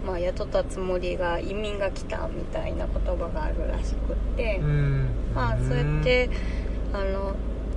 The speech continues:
Speaker 1: 元気に労働できなくなって初めて、あ、こ-、人間だったって気づくみたいな
Speaker 2: うんうんうん。
Speaker 1: ところも描かれてて、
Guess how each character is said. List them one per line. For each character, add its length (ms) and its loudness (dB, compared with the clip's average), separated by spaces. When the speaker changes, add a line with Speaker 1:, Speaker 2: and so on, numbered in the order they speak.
Speaker 1:
元 220 6
気 80 0
に 180 0
労 200 4
働 260 4
で 100 2
き 140 0
な 160 2
く 120 -2
な 100 0
っ 60 -2
て 160 -2
初 240 -2
め 160 0
て、 140 0
あ、 120 0
こ-、 280 -2
人 160 0
間 160 2
だ 100 0
っ 20 0
た 140 -2
っ 20 -2
て 240 0
気 100 -2
づ 120 -4
く 160 0
み 180 0
た 220 -4
い 160 -4
な 140 4
Speaker 2:
う 60 4
ん 20 2
う 40 2
ん 20 0
う 40 -2
ん。 20 -2
Speaker 1:
と 80 0
こ 200 4
ろ 120 2
も 200 -2
描 380 -2
か 120 -2
れ 200 -2
て 200 -4
て、 300 0